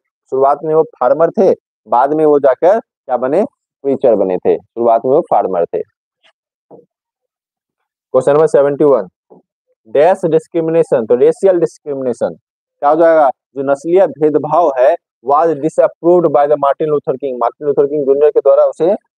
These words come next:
मान्यता नहीं दिया गया था, तो racial discrimination उसका answer हो जाएगा। Question number seventy two क्या था? Dash was philosopher and mathematician, तो आपको याद होगा कि बर्ट्रैंड रसल जो है वो फिलोसोफर भी थे, मैथमेटिशियन भी थे, यानी मल्टी टैलेंटेड व्यक्ति थे। Question number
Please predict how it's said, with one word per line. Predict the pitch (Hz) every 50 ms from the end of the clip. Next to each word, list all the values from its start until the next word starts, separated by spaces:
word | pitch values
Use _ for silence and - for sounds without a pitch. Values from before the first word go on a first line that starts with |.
| - 117
मान्यता | 113 117 123 135 143 143 135 - 156 156
नहीं | 147 139 139 147 160 156
दिया | 139 131 123 110
गया | 107 - 110 101
था, | - - - -
तो | 131 123
racial | 120 127 123 - - 143 131
discrimination | 120 120 - - 120 117 113 113 - - 110
उसका | 98 - - 95
answer | 90 92 - -
हो | 98 95
जाएगा। | 92 92 87 87 85 80 - _ _ _ _ _ _ _ _ _ _ _ _ - -
Question | 131 - 160 160 170
number | 170 180 170 -
seventy | 175 156 160 160 160 170 170 -
two | 175 165
क्या | - 160 151
था? | - 170 160
Dash | 147 135 160 170 170 - 156 151
was | 151 156
philosopher | 151 _ - 151 143 147 143 - - 170 160 151 143
and | 143 143 151 165 - _ _ _ _ 120 120
mathematician, | 127 135 - - 143 143 139 143 156 143 - - 139 120 107 -
तो | 110
आपको | 110 117 - - 131
याद | 127 131 135 151 139
होगा | 139 135 135 151 156 170
कि | 170 _ _ _ _ - 131
बर्ट्रैंड | 117 127 123 - 160 156 151 143
रसल | 143 - - 165 165 147
जो | 147 139
है | 135 143 165 185 185 _ _ _ -
वो | 127
फिलोसोफर | 120 - - 127 127 135 131 - - 165 156 151
भी | 156 160
थे, | 151 190 170 170
मैथमेटिशियन | 156 143 123 - - 131 127 - - 127 - - 143 139 135
भी | 127 117 110
थे, | - 127 101 87
यानी | 82 _ _ _ _ _ _ _ - 117 131 147
मल्टी | 147 143 147 151 156 151 - 190
टैलेंटेड | 170 - 160 147 151 151 147 143 156 147
व्यक्ति | 135 135 120 _ - 123 107
थे। | - 104 92 -
Question | - _ _ _ _ _ _ _ _ _ _ _ _ _ _ _ _ - - 127 - 160
number | 170 175 175